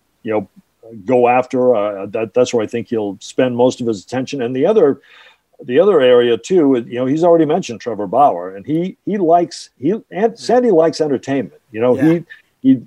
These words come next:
Speaker 1: he understands what baseball is, and he understands that it's, you know, not only a game that you've gotta go out and grind and win, and, you know, that's part of it,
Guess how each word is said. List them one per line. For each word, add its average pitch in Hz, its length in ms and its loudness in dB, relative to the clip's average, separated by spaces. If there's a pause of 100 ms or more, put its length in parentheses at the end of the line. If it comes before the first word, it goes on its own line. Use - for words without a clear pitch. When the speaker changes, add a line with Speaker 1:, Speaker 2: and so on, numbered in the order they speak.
(220)
Speaker 1:
he 139 200 2
understands 160 680 -2
what 123 180 0
baseball 120 600 0
is, 107 440 -2
and 113 180 -12
he 117 140 0
understands 135 640 0
that 113 140 -4
it's, 110 280 -6
you 131 60 -2
know, 113 100 -2
not 139 240 0
only 135 260 2
a 120 80 2
game 123 340 -2
that 110 200 -2
you've 98 160 -8
gotta 123 200 0
go 120 120 2
out 123 140 -2
and 104 100 -16
grind 117 460 -2
and 107 160 -10
win, 120 420 -2
and, 110 220 -10
you 127 200 -6
know, 117 120 0
that's 131 240 -2
part 147 300 0
of 104 100 -6
it, 98 120 -10